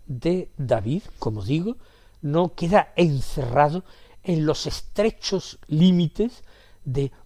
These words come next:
una vida humana terrena. Se despliega más allá. Y los hombres de hoy, tan carentes de esperanza y sobre todo de fe,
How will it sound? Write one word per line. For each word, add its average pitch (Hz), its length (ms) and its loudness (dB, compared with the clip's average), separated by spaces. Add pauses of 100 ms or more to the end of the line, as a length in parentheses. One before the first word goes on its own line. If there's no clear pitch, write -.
(100)
una 170 460 2
vida 160 580 2 (120)
humana 131 520 0 (380)
terrena. 117 640 -4 (800)
Se - 280 -8
despliega 170 720 0 (640)
más 135 300 0
allá. - 300 -6 (1000)
Y 233 520 4 (460)
los - 220 0
hombres 156 520 -2
de 123 140 0
hoy, 135 260 4 (260)
tan 165 380 6
carentes 175 680 0
de 131 80 -4
esperanza 127 760 0 (340)
y 139 60 -6
sobre 127 320 0
todo 170 320 0
de 104 80 -10
fe, 127 500 -4